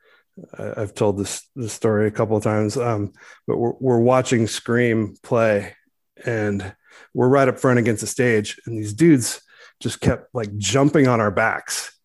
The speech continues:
like, from behind. And it was just, you know, it was painful. And so apparently I turned around and I looked at somebody wrong. And then next thing I know,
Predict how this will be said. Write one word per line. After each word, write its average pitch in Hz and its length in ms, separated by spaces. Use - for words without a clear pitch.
like, 104 160
from 113 160
behind. 107 640
And 123 100
it 120 60
was 104 220
just, - 400
you 117 80
know, - 180
it - 40
was 135 120
painful. 139 500
And 123 240
so 120 160
apparently 120 500
I 110 140
turned 120 300
around 113 280
and 104 140
I 101 40
looked 110 260
at - 80
somebody 107 360
wrong. 104 440
And 123 220
then 113 160
next 113 220
thing 117 180
I 113 100
know, 117 460